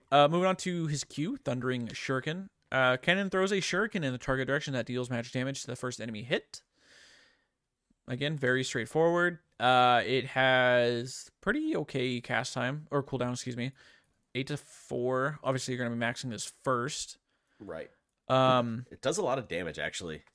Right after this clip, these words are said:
Speaker 2: It does
Speaker 1: Yes,
Speaker 2: a
Speaker 1: it
Speaker 2: surprising
Speaker 1: does.
Speaker 2: amount of damage. <laughs>
Speaker 1: Yeah, the
Speaker 2: Kennen is a, is a champion with a low, not super low health pool. He's got, like, a kind of a medium health pool for a little guy.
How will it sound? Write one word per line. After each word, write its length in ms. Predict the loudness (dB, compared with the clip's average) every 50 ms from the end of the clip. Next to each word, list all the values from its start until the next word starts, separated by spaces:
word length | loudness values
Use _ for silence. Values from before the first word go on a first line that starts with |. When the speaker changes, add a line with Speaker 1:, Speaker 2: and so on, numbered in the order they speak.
| -20 -16 -12
Speaker 2:
It 100 | -4 0
does 100 | 2 2
Speaker 1:
Yes, 60 | 2
Speaker 2:
a 20 | 2
Speaker 1:
it 40 | 0
Speaker 2:
surprising 420 | -2 -2 -2 0 0 0 0 -2
Speaker 1:
does. 20 | -4
Speaker 2:
amount 160 | -4 -4 -4
of 80 | -4
damage. 500 | -4 -4 -4 -4 -4 -6 -6 -8 -10 -10 _ -12 -12 -12 -2 4
<laughs> 460 | 4 4 8 6 6 8 8 6 6 6 _ -20 -20 -20 -20 _ -20 -20 -20 _ -20 -20 _ _ _ _ _ _ _ -20 -20 _ _ _ _ 0
Speaker 1:
Yeah, 120 | 2 2
the 100 | 2 2
Speaker 2:
Kennen 340 | 2 2 2 4 4 2 2
is 140 | 2 2 2
a, 220 | 2 2 0 0 -2 -4
is 120 | -4 -4
a 60 | -4 -4
champion 360 | -4 -2 -2 -2 0 0 -2
with 80 | -2
a 40 | -2
low, 580 | -2 0 0 0 0 -2 -6 -10 -12 -14 -14 -14 _ _
not 240 | -4 -2 -2 0 0
super 220 | 0 -2 0 0
low 140 | 2 4 4
health 220 | 6 4 4 2 0
pool. 160 | 0 2 2
He's 100 | 2 2
got, 100 | 2 0
like, 160 | 0 0 0
a 120 | -2 -4
kind 180 | -2 -4 -6 -6
of 40 | -4
a 40 | -4
medium 280 | -4 -4 -4 -4 -4
health 200 | -2 -4 -4 -4 _
pool 240 | -6 -4 -2 -2 -2
for 420 | -4 -6 -6 -4 -4 -6 -6 -8 -14 _ _ _ -10
a 60 | -6
little 180 | -4 -4 -2
guy. 340 | 0 0 0 0 0 -2 -6